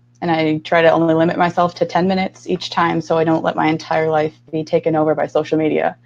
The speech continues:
which is very difficult 'cause sometimes you just keep scrolling and there's those cute dog videos. But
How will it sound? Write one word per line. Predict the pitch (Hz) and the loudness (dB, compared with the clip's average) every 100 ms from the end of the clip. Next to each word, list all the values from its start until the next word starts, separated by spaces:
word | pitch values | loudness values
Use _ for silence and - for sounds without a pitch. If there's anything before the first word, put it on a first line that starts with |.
| - _ | -20 _
which | - | -10
is | 165 | -2
very | 175 185 | 2 4
difficult | 185 - 175 156 | 2 2 0 0
'cause | - 170 | -4 -2
sometimes | 170 170 170 | 0 2 0
you | |
just | 170 175 | -2 -4
keep | 190 185 | -4 -4
scrolling | - 185 196 196 180 | 0 2 2 2 0
and | 160 | 0
there's | 156 | 0
those | 156 - | -4 -6
cute | 175 - | -8 -4
dog | 175 202 214 | -2 0 0
videos. | 220 214 202 202 202 196 _ - - - _ _ _ - | 0 2 2 2 0 -4 _ -20 -20 -20 _ _ _ 0
But | 165 160 - | 4 4 2